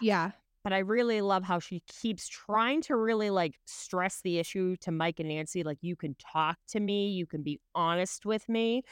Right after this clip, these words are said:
Speaker 2: And that's
Speaker 1: Yes.
Speaker 2: just really, really, like, warm and comforting. And also, I,
Speaker 1: Yeah.
Speaker 2: I respect the lady in part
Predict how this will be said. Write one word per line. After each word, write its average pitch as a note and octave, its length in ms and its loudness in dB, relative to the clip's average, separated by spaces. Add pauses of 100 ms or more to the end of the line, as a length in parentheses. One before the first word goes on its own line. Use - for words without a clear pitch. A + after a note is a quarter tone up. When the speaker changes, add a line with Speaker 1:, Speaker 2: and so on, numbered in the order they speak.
(260)
Speaker 2:
And A#3 160 4
that's B3+ 180 6
Speaker 1:
Yes. - 60 -4
Speaker 2:
just B3+ 220 0
really, G3 460 2
really, F3+ 640 0
like, G3 160 -6
warm D3+ 380 0
and D#3+ 160 -2
comforting. E3+ 540 -2
And C#3 100 -4
also, F3+ 400 0
I, E3 160 2
Speaker 1:
Yeah. F3+ 300 -6
Speaker 2:
I - 40 -10
respect - 680 -6
the F3 100 -2
lady E3 420 0
in D#3 120 -4
part F3 260 -6